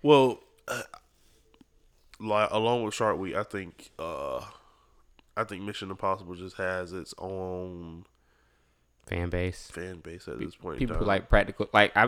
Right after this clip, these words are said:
Speaker 2: I, I like it 'cause it's, like, practical. Like, it's all real stunts and shit like that.
Speaker 1: Yeah.
Speaker 2: And then it's, like, the story is always, like, fun to watch.
Speaker 1: I mean, to be, to be honest, be hon-, to totally be honest with you, I believe if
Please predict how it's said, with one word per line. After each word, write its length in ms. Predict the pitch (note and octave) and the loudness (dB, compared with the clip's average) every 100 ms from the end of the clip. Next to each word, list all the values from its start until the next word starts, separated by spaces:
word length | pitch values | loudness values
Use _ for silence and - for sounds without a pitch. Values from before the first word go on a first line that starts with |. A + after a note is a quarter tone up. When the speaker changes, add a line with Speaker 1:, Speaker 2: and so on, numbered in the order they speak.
| A2+ | 4
Speaker 2:
I, 200 | G#2+ - | 0 4
I 120 | F2+ | 6
like 200 | C#3 A#2+ | 8 8
it 140 | F#2+ F2 | 4 0
'cause 180 | F#2 E2+ | -2 -2
it's, 140 | - | -2
like, 260 | D2+ - - | -2 0 4
practical. 640 | G2 - G2 - F2 E2 - - - _ _ - | 4 4 -2 0 2 2 -6 -20 -20 _ _ -4
Like, 120 | F#2+ | -4
it's 140 | G2 G#2 | -2 2
all 440 | G2 G2+ F#2+ - - | 6 6 2 -4 -4
real 300 | A#2+ A2 G2+ | 2 2 2
stunts 440 | - A2+ G2+ - | 0 0 0 -2
and 140 | G#2+ | -4
shit 180 | G2+ G2+ | -2 -2
like 240 | F#2+ G#2 F2+ | 0 -2 2
that. 260 | G#2 G#2 | 4 4
Speaker 1:
Yeah. 60 | E2+ | 4
Speaker 2:
And 80 | G2 | 2
then 140 | F#2+ | 0
it's, 200 | F#2 - | 0 -2
like, 320 | F#2 F#2 - - | 0 0 -2 -8
the 140 | - F#2+ | -6 -6
story 560 | - - A2+ A2 G#2+ | -2 2 6 6 6
is 100 | G#2 | 4
always, 460 | G2 G2 F#2+ F#2 - | 6 6 6 2 0
like, 220 | E2+ F2 - - _ - | 0 -2 -6 -18 _ 0
fun 180 | G2 | 0
to 80 | F#2 | 2
watch. 320 | F2+ F2+ F2+ - | 4 6 4 4
Speaker 1:
I 80 | D#3 | 4
mean, 280 | E3+ C3 B2+ | 4 2 0
to 80 | B2 | 4
be, 160 | C3+ | 4
to 200 | C#3+ A#2+ | 4 0
be 200 | A2+ C3 G#2 | 2 2 2
honest, 420 | A2+ C3 C#3 - | 2 0 -4 -8
be 140 | A2 | -6
hon-, 200 | C#2+ A2+ - _ | -2 -2 -2 _
to 220 | - A2 G2+ | -10 -8 -6
totally 300 | - A2+ A2 | 0 0 0
be 140 | G2+ G2+ | -4 -6
honest 280 | G2+ G2 | -8 -10
with 180 | F#2+ F#2 | -12 -10
you, 140 | G2 F#2+ - - - - _ _ | -12 -12 -18 -20 -20 -20 _ _
I 80 | A2+ | -2
believe 400 | B2+ B2 A#2 G2+ | 0 0 -2 -4
if 680 | G2+ G#2+ G#2 - - - | -4 -4 -6 -10 -16 -18